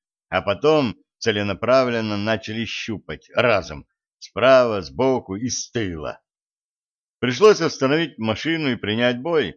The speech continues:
защищая мужицкое реноме. А гомопеды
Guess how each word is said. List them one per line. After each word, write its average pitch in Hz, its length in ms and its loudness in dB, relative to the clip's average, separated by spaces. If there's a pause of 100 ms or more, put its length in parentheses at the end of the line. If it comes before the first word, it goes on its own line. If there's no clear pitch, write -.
(260)
защищая 101 760 -2
мужицкое 107 800 -2
реноме. 139 520 0 (840)
А 107 180 4
гомопеды 110 760 0